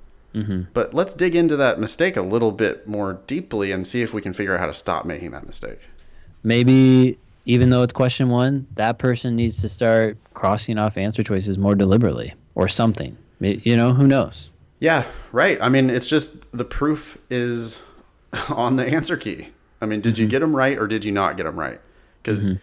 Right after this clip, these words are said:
Speaker 2: y-, you can't get a good L sat score by missing questions.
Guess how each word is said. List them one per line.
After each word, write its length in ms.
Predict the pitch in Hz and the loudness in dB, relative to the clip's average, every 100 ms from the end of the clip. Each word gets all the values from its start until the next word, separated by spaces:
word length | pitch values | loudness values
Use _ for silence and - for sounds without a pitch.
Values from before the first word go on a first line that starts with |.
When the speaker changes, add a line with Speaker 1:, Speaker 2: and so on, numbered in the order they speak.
| _ - - - | _ -20 -20 -20
Speaker 2:
y-, 40 | 107 - 120 | -20 -20 -12
you 140 | 139 | -10
can't 260 | 135 170 127 | -4 -4 0
get 120 | 107 | -2
a 40 | |
good 140 | 92 85 | -2 -2
L 120 | 85 | -4
sat 220 | 82 57 | -4 -8
score 180 | - 82 | -8 -8
by 140 | 73 | -6
missing 300 | 85 82 60 | -6 -8 -8
questions. 640 | - 76 - - - - | -4 -4 -4 -10 -14 -20